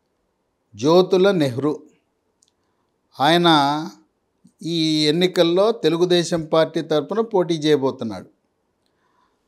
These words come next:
ఆయన కూడా వచ్చి ముద్రగడ్డ పద్మనాభంతో చర్చించడం జరిగింది. ఇప్పుడు గిరిబాబు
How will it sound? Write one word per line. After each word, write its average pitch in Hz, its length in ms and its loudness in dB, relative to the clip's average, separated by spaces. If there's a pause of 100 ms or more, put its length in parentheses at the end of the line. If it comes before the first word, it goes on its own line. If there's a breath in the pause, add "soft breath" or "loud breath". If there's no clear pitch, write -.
(180)
ఆయన 196 340 6
కూడా 240 260 6
వచ్చి 180 720 0 (920)
ముద్రగడ్డ 180 520 4
పద్మనాభంతో 160 1200 0 (100)
చర్చించడం 151 580 -4
జరిగింది. 123 460 -2 (2250)
ఇప్పుడు 196 360 2 (560)
గిరిబాబు 165 840 2